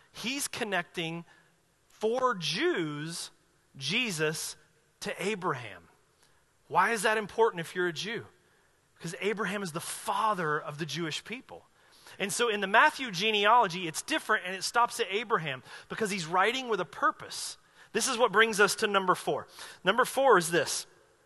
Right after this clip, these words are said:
The Bible is one big story, not a collection of individual stories. It's one big story,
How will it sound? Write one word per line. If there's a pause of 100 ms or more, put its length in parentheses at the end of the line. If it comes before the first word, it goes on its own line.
(680)
The
Bible
is
one
big
story, (680)
not
a
collection
of
individual
stories. (600)
It's
one (280)
big
story,